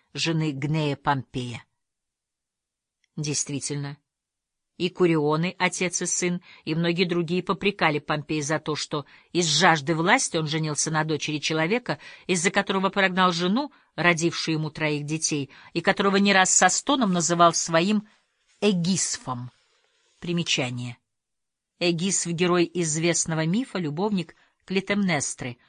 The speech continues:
побудивший её убить своего мужа Агамемнона. Но больше всех остальных любил он мать Брута,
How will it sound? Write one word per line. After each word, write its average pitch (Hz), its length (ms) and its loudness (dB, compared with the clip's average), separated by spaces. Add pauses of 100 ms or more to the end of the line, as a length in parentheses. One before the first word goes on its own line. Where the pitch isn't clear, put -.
(300)
побудивший 185 680 0
её 202 300 -2
убить 185 300 -4
своего 156 340 -2
мужа 156 300 -4 (100)
Агамемнона. 123 840 -4 (1900)
Но 147 180 -2
больше 175 340 0
всех 175 280 0
остальных 170 520 0
любил 165 320 2
он 170 120 2
мать 165 320 2
Брута, 160 560 -4